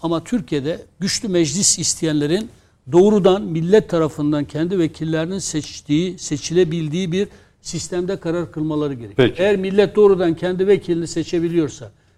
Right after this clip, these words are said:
Speaker 1: beğenmediğinde de tekrar sandıkta kendisi değiştirebiliyorsa emin oluruz ki var ya, meclisteki milletvekiller de çok güçlü olurlar.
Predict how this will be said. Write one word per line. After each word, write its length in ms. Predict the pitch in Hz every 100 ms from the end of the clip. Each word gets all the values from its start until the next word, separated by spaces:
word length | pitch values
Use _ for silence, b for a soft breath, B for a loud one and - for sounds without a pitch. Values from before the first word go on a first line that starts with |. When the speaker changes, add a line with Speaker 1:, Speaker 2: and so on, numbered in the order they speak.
| -
Speaker 1:
beğenmediğinde 840 | 135 180 220 208 196 190 196 202
de 100 | 196
tekrar 360 | 196 202 - 180
sandıkta 540 | - 185 180 - 202
kendisi 400 | - 180 180 202
değiştirebiliyorsa 800 | 180 175 - 196 185 185 180 -
emin 160 | 165 190
oluruz 300 | 185 156 -
ki 120 | 196
var 160 | 214 139
ya, 140 | 113 _ _ _ _ _
meclisteki 580 | 165 143 151 - 165 180
milletvekiller 760 | 180 180 180 170 - 170 180 151
de 80 |
çok 240 | 135 135 -
güçlü 280 | 131 - 135
olurlar. 480 | 123 123 139 170